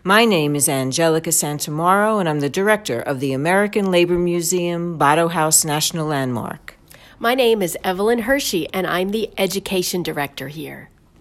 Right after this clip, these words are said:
Speaker 1: And today we're going to tell you a little bit about ourselves. I come from the teaching profession.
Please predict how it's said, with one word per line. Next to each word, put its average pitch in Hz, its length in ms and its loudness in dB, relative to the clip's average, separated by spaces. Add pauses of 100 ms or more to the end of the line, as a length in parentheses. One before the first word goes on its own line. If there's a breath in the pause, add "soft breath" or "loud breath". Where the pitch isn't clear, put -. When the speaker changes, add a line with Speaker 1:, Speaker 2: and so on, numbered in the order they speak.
(180)
Speaker 1:
And 226 160 6
today 254 300 6
we're 247 100 4
going 202 240 6
to 185 100 -2
tell 202 240 2
you 196 200 6
a - 20 6
little 185 300 6
bit 190 340 2
about 151 300 2
ourselves. 131 840 0 (800 loud breath)
I 226 100 4
come 294 200 4
from 226 220 4
the 180 100 4
teaching 196 400 0
profession. - 680 -2